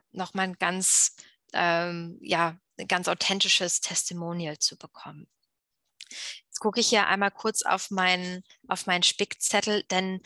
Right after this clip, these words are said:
ähm, mit dieser Folie habe ich auch noch einen zweiten Punkt, den ich gerne,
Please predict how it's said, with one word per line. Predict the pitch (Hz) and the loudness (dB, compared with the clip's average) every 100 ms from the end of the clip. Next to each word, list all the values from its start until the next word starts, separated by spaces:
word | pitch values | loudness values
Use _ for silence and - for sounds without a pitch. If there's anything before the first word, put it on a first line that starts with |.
| - - | -14 -2
ähm, | 185 180 185 | 2 2 0
mit | 185 | -2
dieser | 185 190 | 2 2
Folie | - - 196 208 202 - | 0 -2 -4 0 2 2
habe | 190 196 | 0 -2
ich | - - | -2 -4
auch | 175 | -2
noch | 185 - | -4 -2
einen | 180 180 | -2 -2
zweiten | - - 214 - 190 | -2 2 2 2 -6
Punkt, | - 165 165 - | -8 -8 -6 0
den | 175 175 | 0 0
ich | - | -2
gerne, | - 160 160 170 170 165 | 0 0 0 0 -2 -2